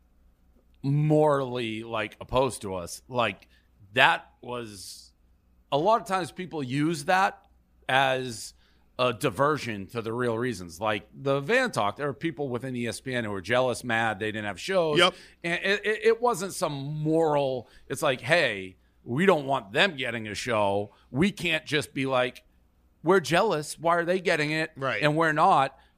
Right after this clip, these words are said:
Speaker 1: And they use other reasons that aren't the real fucking reasons.
Speaker 2: Correct. Exactly. Exactly.
Speaker 1: So.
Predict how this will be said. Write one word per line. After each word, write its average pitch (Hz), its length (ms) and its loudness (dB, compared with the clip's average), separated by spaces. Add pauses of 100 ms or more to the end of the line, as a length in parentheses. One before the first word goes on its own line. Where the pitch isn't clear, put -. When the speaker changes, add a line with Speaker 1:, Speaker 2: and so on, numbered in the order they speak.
(120)
Speaker 1:
And 156 140 -2
they 156 60 0
use 165 300 -2
other 156 240 2
reasons 131 440 -4
that 127 120 0
aren't 135 220 0
the 120 80 -10
real 113 240 -6
fucking 92 340 -10
reasons. 101 420 -10
Speaker 2:
Correct. - 500 -14 (120)
Exactly. 104 540 -12 (420)
Exactly. 107 440 -14 (840)
Speaker 1:
So. 78 300 -14